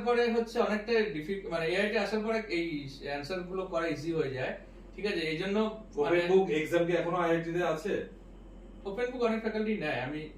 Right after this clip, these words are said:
Speaker 1: রিসেন্টলি তো জানি না, but আমি জানি যে ওপেন বুক অনেকে এক্সাম নেয়। এবং হচ্ছে, উম, এআই আসার পরে, আহ, স্টুডেন্টদের কাছ-, কাছে একটু ইজি হয়ে যায় ব্যাপারটা, এআই ইউজ করে আনসার গুলো করা। কিন্তু <clears throat> সেই জন্য আবার নতুন পলিসি অ্যাডাপ্ট করা হচ্ছে যে এআইটাকে,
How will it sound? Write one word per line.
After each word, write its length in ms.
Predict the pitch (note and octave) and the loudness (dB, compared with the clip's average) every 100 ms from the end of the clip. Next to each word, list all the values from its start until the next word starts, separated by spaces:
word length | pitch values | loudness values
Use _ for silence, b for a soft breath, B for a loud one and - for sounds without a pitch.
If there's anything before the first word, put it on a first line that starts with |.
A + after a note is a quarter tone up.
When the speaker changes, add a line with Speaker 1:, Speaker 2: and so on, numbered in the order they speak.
| C#3 C#3 | -10 -8
Speaker 1:
রিসেন্টলি 360 | C#3 E3+ D#3+ | -6 -8 -6
তো 80 | E3+ | -6
জানি 200 | D#3+ F3 | -4 -2
না, 80 | A#3 | -2
but 220 | F#3 D#3+ | -2 -4
আমি 140 | D#3 | -4
জানি 220 | C#3+ D3 C#3 | -4 -4 -4
যে 120 | C#3 | -6
ওপেন 260 | C3 C3+ | -6 -8
বুক 120 | C3 C3 | -8 -6
অনেকে 280 | B2+ B2 | -6 -8
এক্সাম 320 | A#2+ A#2+ B2 A#2+ | -8 -8 -10 -8
নেয়। 180 | - - - B B B B | -10 -12 -16 B B B B
এবং 360 | C#3+ D#3+ G3 G3 | -4 -2 0 2
হচ্ছে, 420 | G3+ - A3+ A3 | 0 0 2 2
উম, 640 | G#3+ G#3 E3 D#3+ E3 - - - - - - - E3 | 2 -6 -12 -10 -10 -12 -16 -18 -18 -18 -18 -8 0
এআই 260 | F#3+ A#3 | 4 4
আসার 220 | A#3 A#3+ | 4 2
পরে, 260 | A3+ A#3+ B3 | 0 2 2
আহ, 540 | B3 - F3 F3 E3+ | 0 0 2 2 0
স্টুডেন্টদের 480 | E3+ F#3 G3 G#3 G#3+ | -4 -4 -2 0 0
কাছ-, 300 | G#3+ F#3+ - | 0 -4 -4
কাছে 220 | E3+ E3+ G3 | -2 0 -2
একটু 160 | - | -4
ইজি 220 | E3+ E3 G3 | -4 -2 0
হয়ে 160 | F3 | 0
যায় 160 | D#3+ D#3 | 0 0
ব্যাপারটা, 420 | C#3 B2+ - - | 0 -4 -6 -8
এআই 420 | - D3+ D3+ C#3 | -6 -2 -2 -2
ইউজ 140 | C#3+ - | -6 -8
করে 240 | C#3+ C3+ | -6 -4
আনসার 240 | C3 C3+ | -6 -6
গুলো 180 | B2+ B2+ | -6 -6
করা। 400 | A#2+ A#2+ A2 - B B B B - - | -4 -4 -4 -6 B B B B -20 -12
কিন্তু 560 | E3 E3+ F#3+ G3+ G3+ - | -6 -2 2 2 2 -2
<clears throat> 260 | G#3 G#3+ - | 2 2 2
সেই 200 | F#3+ F#3 | 0 4
জন্য 220 | G#3+ G#3+ | 4 6
আবার 200 | A3 G3+ | 4 2
নতুন 220 | G3 G#3+ | 2 0
পলিসি 360 | F3+ F3 G3 G#3+ | 2 0 2 0
অ্যাডাপ্ট 280 | F#3+ F3 - | 2 0 -2
করা 220 | C#3+ C3+ | -2 -2
হচ্ছে 200 | A#2+ C3 | -2 -6
যে 200 | B2+ C3+ | -2 0
এআইটাকে, 600 | D#3 F3 F#3+ F3+ F#3 F3+ | 2 0 -2 -4 -4 -6